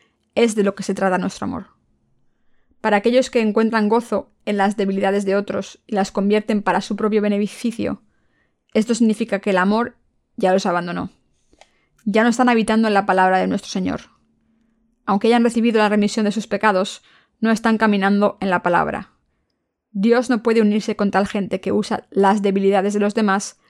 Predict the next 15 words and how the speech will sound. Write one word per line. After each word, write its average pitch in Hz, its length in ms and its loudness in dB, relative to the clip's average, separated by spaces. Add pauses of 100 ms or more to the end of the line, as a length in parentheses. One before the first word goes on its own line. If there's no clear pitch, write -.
(220)
para 196 180 0
su 208 140 -2
propio 220 240 0
beneficio 202 680 -2 (200)
y 208 80 -2
se 196 100 -2
alegra 190 320 2
de 175 120 2
ello. 170 340 -4 (760)
Terminarán 208 420 2
alejándose 208 640 0
de 190 160 -4
todos 196 200 4
los 190 180 0
demás. 196 460 -6